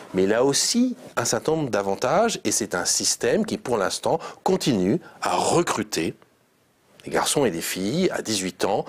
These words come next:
de grande qualité, et que donc on retrouve ensuite au concours de l'école de guerre,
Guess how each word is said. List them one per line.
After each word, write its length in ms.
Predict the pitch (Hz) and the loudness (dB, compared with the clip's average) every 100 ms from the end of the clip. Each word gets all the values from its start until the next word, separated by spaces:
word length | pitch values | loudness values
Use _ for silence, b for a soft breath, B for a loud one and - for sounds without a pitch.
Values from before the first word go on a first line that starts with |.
| B B | B B
de 80 | 92 | 0
grande 420 | 85 - 151 160 | 0 0 2 2
qualité, 540 | 131 95 85 - 110 - _ - _ B B B B B B B B - | 0 -2 -4 -2 -2 -2 _ -20 _ B B B B B B B B -6
et 60 | |
que 140 | - 123 | -2 0
donc 280 | 123 117 | 0 2
on 80 | 101 | 2
retrouve 520 | 90 - 165 160 147 | 4 4 4 2 2
ensuite 280 | 110 - 104 | 2 0 0
au 60 | 98 | 2
concours 260 | 104 90 95 | 2 2 0
de 60 | |
l'école 300 | 82 80 87 | 0 0 -2
de 60 | 82 | 0
guerre, 240 | 101 196 | 0 0